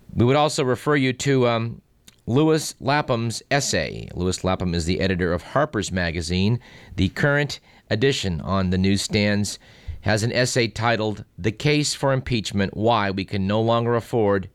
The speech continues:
George W. Bush. We'd like to also refer you in that same issue of Harper's to the annotation section, which usually has a very, uh, curious item. Uh, this month's refers to the selling of the flu vaccine.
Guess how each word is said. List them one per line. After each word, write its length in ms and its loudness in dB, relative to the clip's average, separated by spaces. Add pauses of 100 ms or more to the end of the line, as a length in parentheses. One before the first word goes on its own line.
George 480 0 (140)
W. 500 0
Bush. 540 -2 (1200)
We'd 120 4
like 160 4
to 100 -2
also 340 2
refer 340 0
you 200 4
in 80 2
that 160 0
same 380 2
issue 360 0
of 100 -2
Harper's 440 0
to 140 -4
the 240 -2
annotation 920 0
section, 600 0
which 260 0
usually 400 2
has 240 2
a 80 2
very, 500 2
uh, 180 0 (440)
curious 460 2
item. 420 2 (600)
Uh, 280 2
this 280 2
month's 420 0
refers 400 0
to 160 0
the 140 0
selling 560 2
of 240 -2
the 80 0
flu 360 2
vaccine. 760 -2